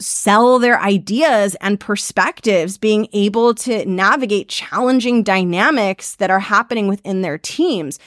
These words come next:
It's all emotional capacity at these higher levels. Yes, you need to have knowledge to be in a leadership role, but you're gonna have that knowledge. It's gonna build naturally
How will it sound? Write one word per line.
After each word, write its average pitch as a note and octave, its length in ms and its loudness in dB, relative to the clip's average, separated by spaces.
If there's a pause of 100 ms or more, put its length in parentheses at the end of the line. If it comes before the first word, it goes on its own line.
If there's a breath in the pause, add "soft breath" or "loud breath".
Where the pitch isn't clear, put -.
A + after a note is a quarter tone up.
(220 loud breath)
It's G3+ 220 -6 (140)
all C4 440 4
emotional A3+ 680 0
capacity G3+ 800 -4
at F#3+ 240 2
these F#3+ 240 -6
higher E3+ 420 -4
levels. F#3 580 -2 (320 soft breath)
Yes, B3+ 500 2
you G3+ 120 -2
need A3+ 200 2
to A3+ 100 -2
have F#3+ 240 -2
knowledge F#3 760 0
to G3+ 60 -4
be F#3+ 140 -2
in F#3+ 80 -2
a F#3 60 -4
leadership F3+ 520 -6
role, G#3+ 440 2 (260 soft breath)
but G#3+ 100 -2
you're A#3 180 0
gonna B3 180 2
have B3 500 0
that G3 220 2
knowledge. F3 360 0
It's F#3+ 140 -10
gonna A#3+ 240 2
build G#3 520 2
naturally F#3+ 1040 -2